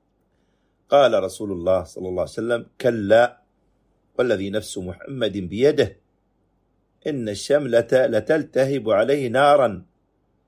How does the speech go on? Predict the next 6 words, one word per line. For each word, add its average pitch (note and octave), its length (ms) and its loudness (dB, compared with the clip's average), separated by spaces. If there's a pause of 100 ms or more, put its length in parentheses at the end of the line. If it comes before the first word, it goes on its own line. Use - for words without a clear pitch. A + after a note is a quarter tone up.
(160)
أخذها B2 580 0
من A#2 180 -4
الغنائم G#2+ 920 0 (240)
لم C3 180 0
تصبها A2+ 500 -6
المقاسم". G2 560 -4